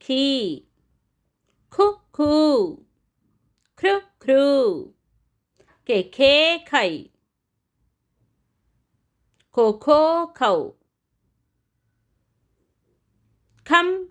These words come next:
కహ. క, కకు దీర్ఘమిస్తే కా.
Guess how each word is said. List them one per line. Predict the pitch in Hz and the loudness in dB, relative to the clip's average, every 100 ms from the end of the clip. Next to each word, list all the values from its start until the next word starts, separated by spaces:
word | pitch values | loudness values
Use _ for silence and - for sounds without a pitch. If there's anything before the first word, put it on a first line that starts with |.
| - | -4
కహ. | 202 202 262 247 180 - _ _ _ _ _ _ _ _ _ _ 320 | -4 -2 -2 -2 -6 -12 _ _ _ _ _ _ _ _ _ _ -2
క, | 381 466 _ _ - | -2 -4 _ _ -12
కకు | 196 185 302 571 - _ - | -10 -10 -10 -12 -14 _ -10
దీర్ఘమిస్తే | 202 254 320 294 277 240 - 220 202 | -6 -4 -2 -2 -2 -4 -8 -6 -4
కా. | 190 196 190 202 202 180 | -4 -4 -2 -2 -2 -4